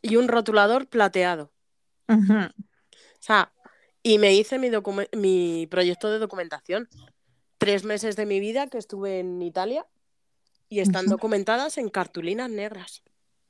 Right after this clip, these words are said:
Speaker 2: Claro,
Speaker 1: Ya
Speaker 2: es
Speaker 1: está.
Speaker 2: que es, exacto. L-, lo importante es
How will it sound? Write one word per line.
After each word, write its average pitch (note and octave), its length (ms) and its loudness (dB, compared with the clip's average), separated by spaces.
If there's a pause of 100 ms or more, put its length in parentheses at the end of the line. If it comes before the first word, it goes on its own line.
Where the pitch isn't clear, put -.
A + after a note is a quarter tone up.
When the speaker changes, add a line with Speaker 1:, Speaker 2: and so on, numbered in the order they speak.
(1200)
Speaker 2:
Claro, G#3 260 6
Speaker 1:
Ya - 60 8
Speaker 2:
es - 60 2
Speaker 1:
está. A3+ 260 2
Speaker 2:
que A3+ 420 -2
es, A#3 160 -4 (140)
exacto. A#3 840 -4 (960)
L-, G3 120 -12 (220)
lo A3 120 -2
importante A3+ 680 -2
es C#4+ 60 -12